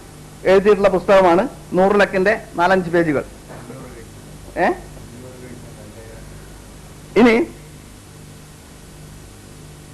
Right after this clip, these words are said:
മിർസ ഗുലാം അഹമ്മദ് ഖാദിയാനി പറഞ്ഞ കാര്യങ്ങളിൽ മുഴുവനും വൈരുദ്ധ്യങ്ങളുണ്ട്.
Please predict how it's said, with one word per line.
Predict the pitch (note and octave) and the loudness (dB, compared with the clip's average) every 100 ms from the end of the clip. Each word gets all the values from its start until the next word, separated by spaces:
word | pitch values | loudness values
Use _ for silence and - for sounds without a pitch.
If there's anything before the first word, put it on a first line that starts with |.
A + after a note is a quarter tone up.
| - - - | -20 -8 0
മിർസ | G3+ A#3 B3+ | 2 4 4
ഗുലാം | B3 A#3 | 4 2
അഹമ്മദ് | A#3 A3 | 0 -2
ഖാദിയാനി | A3+ A3 A3+ A3 E3 - - - - - - - - - - - | -2 0 0 0 -4 -8 -20 -20 -20 -20 -20 -20 -20 -20 -20 -2
പറഞ്ഞ | G3 A3 B3 C4 | 0 2 0 2
കാര്യങ്ങളിൽ | A3+ A3 A3 A3+ A3 | 2 2 2 2 2
മുഴുവനും | G#3 G#3+ G#3+ G3+ | 4 4 4 4
വൈരുദ്ധ്യങ്ങളുണ്ട്. | F#3+ G3 G#3+ G#3 G3 E3 | 4 4 2 2 4 2